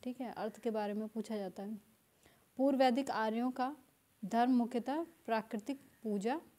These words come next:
और यज्ञ आधारित था। भक्ति तथा मूर्ति पूजा का उदय उत्तर म-, म-, मौर्योत्तर काल में हुआ था, ठीक है। प्रकृति की पूजा कर रहे हैं वो,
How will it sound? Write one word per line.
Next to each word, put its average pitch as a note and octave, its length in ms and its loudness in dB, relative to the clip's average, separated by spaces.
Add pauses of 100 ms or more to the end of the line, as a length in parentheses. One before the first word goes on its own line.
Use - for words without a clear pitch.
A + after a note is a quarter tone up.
और A3+ 200 0
यज्ञ G#3+ 340 0
आधारित G3+ 540 -4
था। C#4+ 140 -2 (580)
भक्ति G3+ 380 -2
तथा C4+ 280 -2
मूर्ति A3+ 380 -2
पूजा A#3+ 320 -2
का B3+ 160 -2
उदय A#3 500 -4
उत्तर A#3+ 340 -6
म-, G#3 840 -4 (220)
म-, A3 300 0
मौर्योत्तर G#3+ 460 0
काल F#3+ 220 -2
में G3+ 120 -2
हुआ F3 240 -4
था, F#3+ 260 -10 (1600)
ठीक B3 160 -6
है। A3+ 100 -6 (460)
प्रकृति B3 340 0
की C4 100 4
पूजा B3 300 0
कर A3+ 140 -4
रहे G#3 100 -4
हैं G#3 80 -4
वो, G3+ 200 -6